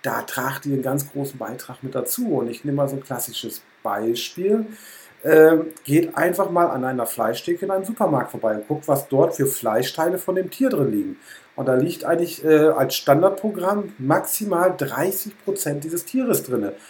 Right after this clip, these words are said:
Obwohl so ein, so ein, so ein Tier eigentlich fast zu hundert Prozent verzehrbar ist. Nein, nicht ganz. Das Fell und so soll man vielleicht nicht drauf rumkauen. Aber, ähm,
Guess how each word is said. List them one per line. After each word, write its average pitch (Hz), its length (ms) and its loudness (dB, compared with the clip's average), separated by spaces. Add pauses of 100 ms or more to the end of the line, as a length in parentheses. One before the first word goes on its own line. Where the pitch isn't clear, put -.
(200)
Obwohl 160 380 4
so 160 100 0
ein, 151 160 0
so 147 140 0
ein, 143 100 0
so 139 80 2
ein 135 100 2
Tier 175 400 0
eigentlich 175 240 -4
fast - 280 -4
zu 175 120 -6
hundert 170 240 -6
Prozent 170 320 -6
verzehrbar 170 520 0
ist. 120 120 -6
Nein, 151 140 2
nicht 143 140 0
ganz. 139 180 2
Das 120 100 -8
Fell 151 160 -2
und 139 100 2
so 135 120 0
soll 131 140 0
man 127 120 -4
vielleicht 143 200 0
nicht - 120 -4
drauf 185 120 2
rumkauen. 170 500 6 (460)
Aber, 147 480 8
ähm, 143 460 8